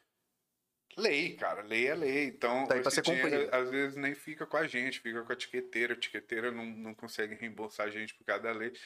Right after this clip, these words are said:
Speaker 1: Então, não é, não é tão simples assim.
Speaker 2: Etiqueteira é o,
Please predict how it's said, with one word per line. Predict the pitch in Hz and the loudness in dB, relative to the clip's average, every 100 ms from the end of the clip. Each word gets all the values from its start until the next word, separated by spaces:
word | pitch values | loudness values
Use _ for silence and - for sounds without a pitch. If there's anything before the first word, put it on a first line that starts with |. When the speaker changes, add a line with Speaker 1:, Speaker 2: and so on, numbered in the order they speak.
| - _ | -18 _
Speaker 1:
Então, | 170 | -2
não | 175 | 0
é, | 190 147 | 0 -2
não | 165 180 | -2 -2
é | |
tão | 175 190 | 0 -4
simples | - 165 143 127 | -4 -8 -12 -6
assim. | 139 | -2
Speaker 2:
Etiqueteira | 139 147 147 165 175 | 2 2 4 6 6
é | 160 | 6
o, | 147 | 6